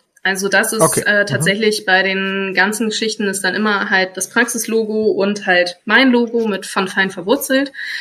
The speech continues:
Speaker 1: Ähm,
Speaker 2: Okay, ja.
Speaker 1: das auf jeden Fall, aber der nächste Schritt wäre natürlich,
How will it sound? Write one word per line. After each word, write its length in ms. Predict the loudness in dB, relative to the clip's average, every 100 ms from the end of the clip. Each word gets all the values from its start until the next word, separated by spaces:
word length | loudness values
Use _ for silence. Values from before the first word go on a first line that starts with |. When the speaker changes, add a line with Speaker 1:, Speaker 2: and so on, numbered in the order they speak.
| -8 -8 2
Speaker 1:
Ähm, 280 | 4 6 6
Speaker 2:
Okay, 320 | 6 4 2 0
ja. 260 | 0 0 -6 _ _ -2
Speaker 1:
das 180 | 2 2
auf 140 | 2 0
jeden 220 | 0 0
Fall, 440 | 2 4 4 4 2
aber 480 | 0 2 0 0 -8 -8
der 200 | -2 2
nächste 340 | 2 2 -2
Schritt 340 | -4 -2 0
wäre 200 | 2 0
natürlich, 720 | 0 -2 -2 2 4 4 -2